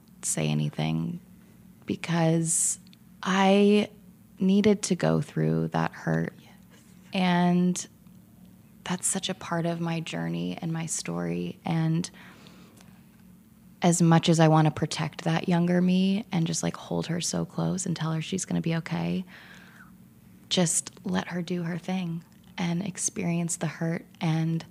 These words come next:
Speaker 1: the chapters where I didn't know myself and I was wrapped up in the wrong things and the wrong people and all of that,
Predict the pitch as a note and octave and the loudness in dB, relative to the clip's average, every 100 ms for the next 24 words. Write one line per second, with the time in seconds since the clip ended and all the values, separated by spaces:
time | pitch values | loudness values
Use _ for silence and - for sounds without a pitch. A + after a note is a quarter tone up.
0 | - - - - - - - - D3+ - | -20 -20 -20 -20 -12 -8 -2 2 2 2
1 | D#3+ E3 E3 E3 F3 D#3 D#3 D#3 D#3 D#3+ | 2 2 2 0 2 4 4 2 2 -2
2 | - - - - - - - - - D#3 | -6 -20 -20 -20 -20 -16 -12 -10 0 2
3 | D#3+ D#3+ D#3+ D#3+ D#3+ - D#3+ D#3+ - E3+ | 4 6 6 6 4 4 4 4 2 2
4 | D#3+ D#3 E3 - - F3 - E3 E3 E3 | 2 2 0 -2 -2 -2 2 4 4 4
5 | D#3+ D#3+ E3+ E3 E3 E3 D#3+ D#3+ D#3+ F3 | 4 4 4 6 4 4 2 2 0 -4
6 | E3 E3+ D#3+ D#3+ D#3+ E3 D#3+ D#3 - | -2 0 0 2 0 2 2 2 0